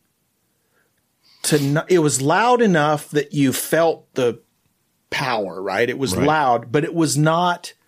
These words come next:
Speaker 1: so loud it hurt your ears
Speaker 2: Right.
Speaker 1: or
Speaker 2: It wasn't
Speaker 1: whatever.
Speaker 2: ear bleeding.
Speaker 1: Exactly.
Speaker 2: You know,
Speaker 1: Yeah.
Speaker 2: it was, it was, it was a good concert level. Um, I was,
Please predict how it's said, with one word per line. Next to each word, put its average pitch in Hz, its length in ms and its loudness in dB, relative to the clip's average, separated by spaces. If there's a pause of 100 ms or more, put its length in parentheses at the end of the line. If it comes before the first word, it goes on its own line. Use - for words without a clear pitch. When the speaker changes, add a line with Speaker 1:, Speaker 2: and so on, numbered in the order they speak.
(520)
Speaker 1:
so 180 400 0
loud 139 420 -2
it 117 120 -8
hurt 123 300 -4
your 110 140 -2
ears 107 340 0
Speaker 2:
Right. 90 160 0
Speaker 1:
or 92 60 0
Speaker 2:
It 95 80 0
wasn't 107 260 -2
Speaker 1:
whatever. 98 160 -4
Speaker 2:
ear 87 40 -4
bleeding. 85 380 -4
Speaker 1:
Exactly. 101 800 -6
Speaker 2:
You 82 140 -12
know, 85 160 -10
Speaker 1:
Yeah. 95 200 -8
Speaker 2:
it 113 80 -6
was, 101 280 -6 (280)
it 147 80 -2
was, 147 100 -2
it 151 340 -4
was 110 140 -4
a - 20 -10
good - 200 -6
concert 92 340 -8
level. 85 300 -10 (600)
Um, 113 420 -2
I 117 140 -2
was, 123 420 0